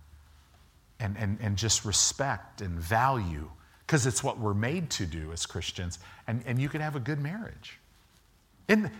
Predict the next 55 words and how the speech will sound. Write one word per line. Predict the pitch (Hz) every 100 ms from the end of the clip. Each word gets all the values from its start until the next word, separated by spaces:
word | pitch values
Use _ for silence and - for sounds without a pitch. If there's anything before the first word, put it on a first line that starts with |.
| -
will | 214
you | 190
ever | 202
make | 165 160 135
mistakes? | 123 - 170 -
Oh, | - 151
yeah. | 98 107 90 71
I | -
mean, | 131
all | 120 160
of | 127
us | 113
as | 101 90
men | 110
are | 101
like, | 85 85 - - - - - - - - _ - -
"Well, | 139
I |
wish | 123 123
I |
hadn't | 113 127
have | 101
said | - 113
that | 98 117
to | -
my | 90
wife." | 78 78 -
I | 113
mean, | 120 - -
I'm | 117
like, | 117 110 -
"Honey," | - 175 165
I've | 135 160
even | 180 160
said | 135 185 139
this | 113
to | -
her, | 117 98 - - -
"Can | - 165
we | 226
just | 247 -
pretend | 147 - 131
like | 113 101
I | 101
never | 95 92 90
said | 85 90 78
that?" | 80 - - - - - - - - - - -
'Cause | 170 123
that | 165 131
was | 120
stupid, | - - 107 110 104 98
and, | 92
you | 101
know, | 110 92 90
and | 92